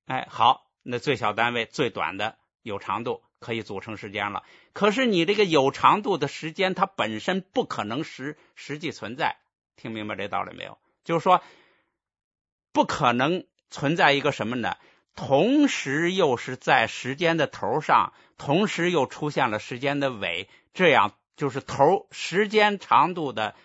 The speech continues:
头尾不可能同时存在。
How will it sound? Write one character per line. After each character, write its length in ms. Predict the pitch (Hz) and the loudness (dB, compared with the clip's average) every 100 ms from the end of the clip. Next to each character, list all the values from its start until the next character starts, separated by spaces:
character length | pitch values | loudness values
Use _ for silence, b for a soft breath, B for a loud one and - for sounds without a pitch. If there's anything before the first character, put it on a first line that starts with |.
| b | b
头 440 | - 123 156 202 | 0 4 4 4
尾 280 | 156 92 92 - | 2 -2 -4 -6
不 120 | 180 - | -4 -4
可 240 | - 87 | -6 -6
能 260 | 92 104 107 | -6 -10 -12
同 380 | - 98 120 | -10 -8 -8
时 220 | 135 92 85 | -10 -14 -18
存 260 | - 85 | -20 -20
在。 160 | - | -20